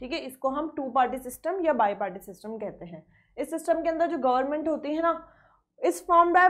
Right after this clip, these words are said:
one party, और एक पार्टी जीतती है और दूसरी पार्टी अपोजिशन का काम करती है, मतलब जो जीती हुई पार्टी पे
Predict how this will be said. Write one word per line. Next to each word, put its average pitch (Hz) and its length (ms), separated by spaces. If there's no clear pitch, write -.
one 269 240
party, 302 360
और 311 300
एक 254 280
पार्टी 285 240
जीतती 262 400
है 320 100
और 359 120
दूसरी 294 280
पार्टी 269 300
अपोजिशन 233 540
का 247 100
काम 214 260
करती 220 340
है, 294 160
मतलब 277 460
जो 254 80
जीती 226 240
हुई 262 140
पार्टी 233 280
पे 349 160